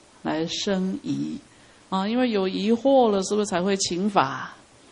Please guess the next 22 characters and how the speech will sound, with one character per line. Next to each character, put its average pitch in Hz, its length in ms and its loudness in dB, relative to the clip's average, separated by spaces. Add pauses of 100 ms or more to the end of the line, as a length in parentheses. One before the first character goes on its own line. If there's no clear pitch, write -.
(560)
啊， 175 360 -2
那 240 140 2
请 226 260 -2
法 214 160 2
当 226 280 2
中 220 240 0
呢， 208 160 2
佛 196 220 -2
陀 180 180 -4
就 190 140 -4
是 185 220 -4
希 196 200 -4
望 196 140 -2
我 175 80 -2
们 160 100 -4
能 160 140 -2
够 180 160 -2
断 202 400 2
疑 160 200 -2
而 160 220 -4
怎 151 200 -8
样？ 165 280 -4